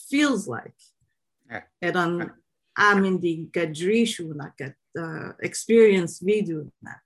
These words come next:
Speaker 1: ایتا بوده ای لکت رو با انا قیتلا. آه،
Speaker 2: مم.
Speaker 1: متخد، آه، خد خورا آوه.
Speaker 2: اه، تلاشيك، اه، مخوبة وخقت آها تبقتا هويا وبرابا بشر وختا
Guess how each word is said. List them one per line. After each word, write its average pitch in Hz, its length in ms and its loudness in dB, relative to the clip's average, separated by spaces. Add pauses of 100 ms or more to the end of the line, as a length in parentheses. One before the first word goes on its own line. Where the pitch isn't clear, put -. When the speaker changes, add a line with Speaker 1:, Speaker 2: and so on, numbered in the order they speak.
(1000)
Speaker 1:
ایتا 214 380 2 (280)
بوده 240 400 2
ای 330 180 6
لکت 214 400 2
رو 240 280 4
با 233 80 4
انا 180 280 -4
قیتلا. - 640 -8 (360)
آه، 214 360 4
Speaker 2:
مم. 202 220 -10 (1200)
Speaker 1:
متخد، 196 800 0 (240)
آه، 165 420 -8 (280)
خد - 340 -2
خورا 208 400 2
آوه. 76 420 -8 (800)
Speaker 2:
اه، 165 320 2
تلاشيك، 190 720 -4
اه، 156 440 -2 (540)
مخوبة 202 520 -2
وخقت 143 580 -2
آها 135 480 -4
تبقتا 147 720 -6
هويا 113 340 -4
وبرابا 113 580 -4
بشر 110 360 -10
وختا 151 720 -2